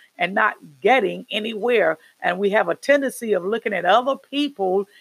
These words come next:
and them passing by us. And we want to question God. I've been guilty. I've been guilty. We want to question God and say, "Lord, what in the world is taking you so long for me to see my promise?" But I want to say this.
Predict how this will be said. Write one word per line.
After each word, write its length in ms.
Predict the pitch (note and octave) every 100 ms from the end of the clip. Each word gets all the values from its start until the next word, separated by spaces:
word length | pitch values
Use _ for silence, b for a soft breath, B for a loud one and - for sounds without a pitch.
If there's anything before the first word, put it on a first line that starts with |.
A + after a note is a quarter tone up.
| b -
and 260 | F3+ F3+ E3
them 220 | B3 D4
passing 640 | - B3+ B3 B3 A3 G3 F3
by 380 | G3+ C#4+ E4 -
us. 320 | D#3+ G3 - _ _ _
And 140 | G3 G#3
we 140 | D4+
want 180 | D#4+ D#4
to 80 | C#4+
question 560 | - D4+ D#4 - D#4+
God. 300 | D#4+ E4+ D4+ D#4
I've 240 | F4+ F#4
been 220 | F4+ E4+
guilty. 480 | A#3 E4 E4 F#4 F4 _ _ _ _ -
I've 160 | F4
been 240 | C#4 D#4+ A#3+
guilty. 320 | D#4 D#4+ D#4
We 80 | D#4+
want 160 | D4+
to 40 | C#4+
question 480 | - D#4 D#4 D4 B3+
God 280 | C#4+ C#4+
and 100 | C#4
say, 140 | C#4+ C#4+
"Lord, 260 | C#4+ C#4+
what 340 | C4 D4+ D#4 -
in 140 | D4
the 100 | D#4
world 400 | B3+ C4+ C#4 C4
is 120 | C4+ _
taking 280 | C4 - A#3+
you 160 | B3 B3+
so 220 | - -
long 540 | D#4 - - A#3+ B3 b b b
for 100 | C4+
me 140 | C#4 C#4
to 80 | C#4
see 200 | D4+ C#4+
my 220 | C#4+ C#4
promise?" 480 | - C#4+ C#4 - - _ _ _ _ _ _ _
But 120 | C#4 D4
I 120 | F#4
want 260 | F4+ F#4+
to 100 | D#4+
say 300 | D4+ F4 F4
this. 380 | D#4+ E4 A3 -